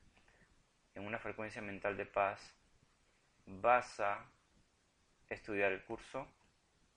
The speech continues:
de una manera muy amigable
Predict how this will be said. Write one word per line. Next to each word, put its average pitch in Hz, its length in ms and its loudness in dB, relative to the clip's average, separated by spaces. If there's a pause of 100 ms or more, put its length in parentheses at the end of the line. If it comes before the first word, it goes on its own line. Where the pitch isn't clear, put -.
(440)
de 98 80 -8
una 101 140 -4
manera 101 300 -2
muy 95 680 -4
amigable 107 680 0